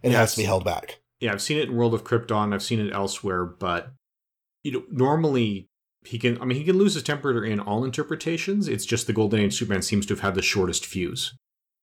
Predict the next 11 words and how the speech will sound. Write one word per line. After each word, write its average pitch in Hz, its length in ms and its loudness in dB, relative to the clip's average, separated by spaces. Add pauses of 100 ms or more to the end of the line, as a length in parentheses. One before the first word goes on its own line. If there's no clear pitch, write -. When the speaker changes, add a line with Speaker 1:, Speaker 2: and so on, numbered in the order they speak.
Speaker 1:
Yeah. 117 300 -2 (720)
Speaker 2:
One 127 300 2
of 135 80 2
the 120 180 6
other 117 240 4
elements 101 360 0
that - 100 -4
we 107 80 -4
do 95 160 -4
like 92 240 -4
to 87 260 -4